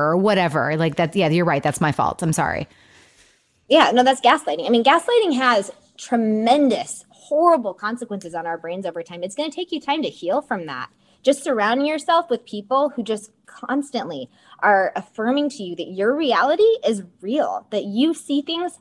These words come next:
Speaker 2: how they are, that you can trust your intuition. I think as that happens, it's gonna be easier for you to let go of the fact that he is denying this, that he won't admit to it. And, and it's just gonna be enough for you to say, "I know."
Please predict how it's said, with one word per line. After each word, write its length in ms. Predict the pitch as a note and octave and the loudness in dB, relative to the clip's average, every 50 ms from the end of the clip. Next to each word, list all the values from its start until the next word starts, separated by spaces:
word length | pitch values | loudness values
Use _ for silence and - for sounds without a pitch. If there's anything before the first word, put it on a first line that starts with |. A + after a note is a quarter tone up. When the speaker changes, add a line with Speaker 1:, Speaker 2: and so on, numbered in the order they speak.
| _ | _
Speaker 2:
how 180 | - G#3 G#3 A3+ | -2 0 0 2
they 160 | A#3+ B3+ A#3+ | 4 2 2
are, 300 | A3 G3 F3 - - - - - | 2 2 0 -2 -6 -10 -10 -6
that 60 | G3+ | -4
you 120 | G#3 B3+ | -2 -2
can 160 | B3 - C4+ B3 | 0 0 -2 -2
trust 320 | A#3+ - A#3 A3+ - - | 0 -2 -2 -2 -2 -2
your 80 | A#3+ G#3+ | -2 -2
intuition. 480 | G#3 G3+ - F#3+ F#3+ F3 - D3 F3 - _ _ _ _ _ _ - | -2 -4 -4 -4 -4 -4 -4 -8 -14 -16 _ _ _ _ _ _ -2
I 80 | - | -2
think 200 | B3 D#4 F#4 F4 - | -2 0 -2 -2 2
as 200 | A3+ B3 C#4 C#4 | 4 4 4 6
that 200 | D4+ C4+ - G#3+ | 4 2 2 2
happens, 600 | G3+ F#3+ F#3 G#3+ - C#4 C#4+ D#4 E4 E4+ D#4+ - _ _ _ - | -2 -4 -4 -2 0 -2 -2 0 -2 -4 -6 -8 _ _ _ -10
it's 120 | G#3+ G#3+ | -8 -4
gonna 180 | - D#4 E4+ E4 | -2 -2 0 0
be 80 | D4+ | -2
easier 360 | B3+ - A#3+ A3+ A3+ B3+ C4+ C4+ | -2 -2 -4 -4 -2 -2 -2 -2
for 80 | C4 | 0
you 120 | A#3+ A3+ G3+ | 0 0 2
to 80 | F3+ | 2
let 260 | F3 G#3 A#3 A#3 A#3 | 2 2 0 -2 -2
go 340 | G3+ G#3 G3 G3 A3 B3+ C4+ | 0 2 4 6 6 6 4
of 80 | - A#3+ | 2 0
the 100 | A#3+ A#3+ | -4 -2
fact 260 | - C4 C4 C4 - | 0 0 0 0 0
that 80 | - - | -4 -8
he 240 | - - A3+ A#3 A3+ | -8 -8 -4 -2 -2
is 120 | A3 G3+ | -2 -2
denying 540 | F#3 G3 F#3+ F3+ E3+ D#3 D#3+ E3+ F#3 G#3 A3 | -4 -4 -4 -4 -6 -8 -8 -6 -6 -2 -2
this, 120 | A#3+ A#3+ | -2 -2
that 120 | - - - - | -4 -6 -8 -6
he 100 | A#3 G3+ | -4 -2
won't 260 | F#3+ F#3 F#3 G3+ G3+ | 0 0 0 0 0
admit 320 | F3+ E3 E3 F3 - - - | -2 -2 -4 -6 -6 -6 -4
to 160 | C4+ B3+ C4 | -2 0 2
it. 220 | C4+ D4+ D#4 - - _ _ - _ _ - | 2 2 0 -2 -6 _ _ -20 _ _ 2
And, 260 | A#3+ A#3+ A#3 - - | 2 4 4 2 0
and 100 | A#3 B3 | 0 0
it's 140 | B3+ B3 - | 0 0 -2
just 140 | C#4+ - - | -6 -6 -4
gonna 120 | D4+ D4+ | -4 -4
be 60 | D4+ | -2
enough 180 | D4 C#4 B3+ - | -2 -2 -2 -2
for 60 | B3+ | -2
you 80 | A#3+ A#3 | -4 -4
to 60 | A#3+ | -2
say, 200 | A#3 A3+ G3+ G3 - F#3+ | -2 0 -2 -2 0 -2
"I 180 | F#3+ F#3 F3+ | -2 -2 -2
know." 260 | E3+ D3 F2+ A#2 A#2 | -4 -8 -10 -12 -16